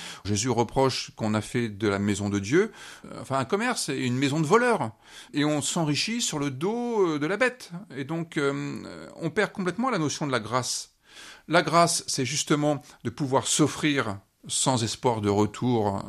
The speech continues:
en échange, alors que là, le mercenaire n'agit que dans la mesure où il va être, euh, payé. C'est, c'est le salaire, en fait, qui est sa motivation. Alors que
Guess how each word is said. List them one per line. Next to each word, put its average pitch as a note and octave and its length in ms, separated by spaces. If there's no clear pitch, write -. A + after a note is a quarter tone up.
en G#2+ 200
échange, F#3 500
alors A2+ 200
que - 80
là, F3+ 220
le A2 360
mercenaire B2 640
n'agit A#2+ 560
que F#3 100
dans D3+ 140
la B2+ 80
mesure A#2+ 380
où C3 60
il G#2+ 140
va A2+ 140
être, D#3 260
euh, G#2+ 160
payé. E3 500
C'est, - 160
c'est D#3+ 140
le G3+ 80
salaire, A#3+ 400
en C3+ 80
fait, C#3+ 240
qui C3+ 200
est D#3 80
sa D#3+ 140
motivation. B2+ 640
Alors B2+ 240
que C#3 200